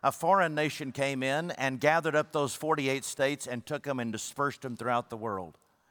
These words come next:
And there were just those two states, just Tennessee and Alabama left. And then another couple of hundred years,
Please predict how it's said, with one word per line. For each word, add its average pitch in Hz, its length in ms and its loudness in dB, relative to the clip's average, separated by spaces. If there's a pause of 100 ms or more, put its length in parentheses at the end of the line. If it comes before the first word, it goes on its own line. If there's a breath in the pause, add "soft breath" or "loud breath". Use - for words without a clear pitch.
(1040)
And 131 120 0
there 147 60 2
were 139 60 2
just 151 320 -2
those 139 400 -2 (180)
two 160 220 -2
states, 127 340 -2
just 165 220 -6
Tennessee 151 340 0
and 127 80 2
Alabama 123 420 2
left. 123 480 -6 (1200)
And 151 140 0
then 165 120 2
another 180 320 6
couple 160 320 2
of 131 80 4
hundred 135 240 -2
years, 131 640 -2